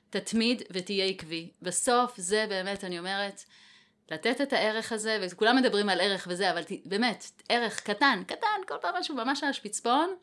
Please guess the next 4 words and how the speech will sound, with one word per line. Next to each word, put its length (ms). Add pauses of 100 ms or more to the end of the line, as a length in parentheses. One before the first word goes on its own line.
(720)
ולהתמיד 720
ולהיות 360
עקבי, 400
זה 460